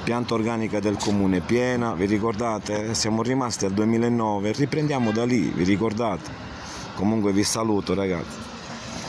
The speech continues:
Non è una ruspa oppure i duecento, duecento euro che paghi a qualcuno che risolve il problema, ci vuole una squadra. I puc non li hanno mai voluti attivare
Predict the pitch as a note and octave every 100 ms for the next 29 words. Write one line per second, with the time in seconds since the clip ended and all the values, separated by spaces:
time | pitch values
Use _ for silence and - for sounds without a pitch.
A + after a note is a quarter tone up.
0 | - - - - - G2 A#2+ C3+ C3+ B2
1 | C#3+ C3 - A#2+ C#3 B2 A#2 A#2+ A#2 B2
2 | A#2 G2 A2 A2+ B2 A#2 A#2 A#2 A#2 A2+
3 | A2 G2 A2 A2 G#2+ G#2+ G#2 G#2+ A2 G2+
4 | F2 F2+ F#2 F2 F#2 F2+ E2 E2+ D#2+ E2
5 | E2+ G2 - C#3 G2 F2 G#2+ A#2+ - C3
6 | A2 E2 F#2+ F#2+ A2+ G#2 G2 G2 F#2+ G2
7 | F#2+ F#2 F#2 F2 E2+ F2 - F2 - F2
8 | F#2+ G2 F#2+ F#2